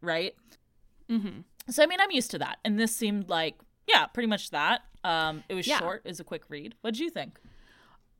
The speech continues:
Speaker 2: I felt much the same. I had, I had some mixed feelings about this, and mine mostly came from the fact that, like, there was a lot of world in this book, but not a lot of building.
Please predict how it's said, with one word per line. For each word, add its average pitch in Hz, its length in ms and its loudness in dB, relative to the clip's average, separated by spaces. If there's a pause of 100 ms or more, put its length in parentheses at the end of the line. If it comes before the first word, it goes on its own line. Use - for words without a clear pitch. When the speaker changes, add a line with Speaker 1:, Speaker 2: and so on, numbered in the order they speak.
(100)
Speaker 2:
I 415 520 8
felt 320 300 4
much 254 240 2
the 269 80 -2
same. 165 320 -4
I - 80 0
had, 330 300 2 (260)
I 311 80 2
had 392 240 0
some 277 680 0
mixed 240 280 0
feelings 247 240 0
about 196 220 0
this, 190 240 -2
and 247 120 0
mine 403 300 0
mostly 302 400 0
came 226 400 -6
from 233 200 -4
the 220 80 -4
fact 170 320 -6
that, - 120 -6
like, 170 320 -4 (1400)
there 339 140 8
was 466 220 6
a 370 40 2
lot 294 220 10
of 208 140 2
world 208 480 4
in 320 140 2
this 330 180 -2
book, 339 240 -2
but 208 120 0
not 202 200 2
a 214 40 0
lot 202 140 2
of 165 200 -8
building. 170 640 -4